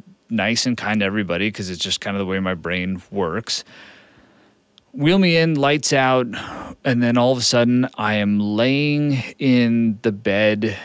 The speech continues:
in the room that was a shared room.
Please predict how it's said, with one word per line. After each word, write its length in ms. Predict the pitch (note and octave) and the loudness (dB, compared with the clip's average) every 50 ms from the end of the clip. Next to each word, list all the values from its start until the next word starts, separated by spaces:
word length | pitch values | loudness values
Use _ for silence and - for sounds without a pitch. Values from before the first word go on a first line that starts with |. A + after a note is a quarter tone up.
| - - _ _ | -18 -20 _ _
in 220 | B2 A2+ A2+ A#2 | -2 0 2 2
the 80 | A#2 A2+ | 2 0
room 880 | G#2+ G2+ G2+ G2+ G#2 G#2+ G#2+ G#2 G2+ F#2 F#2 F#2+ G2 G2 G2 G2 F#2+ - - - _ - | 0 -2 -2 0 2 2 4 2 2 0 -2 -2 -2 -2 -2 -2 -4 -8 -14 -20 _ -6
that 160 | - A#2 G#2+ F#2+ - _ _ _ - - | -2 -2 -2 -2 -4 _ _ _ -10 -6
was 260 | A#2+ A2 G#2+ G2 G2 | -2 -2 -2 -2 -2
a 40 | G2 | -2
shared 400 | - - - D#3+ D#3+ D3+ B2 G2+ | 0 0 2 4 4 2 2 0
room. 400 | G2 F#2 F2 F2 F#2 G2+ A#2+ A#2 | -2 -2 -2 -2 -2 -2 -2 -4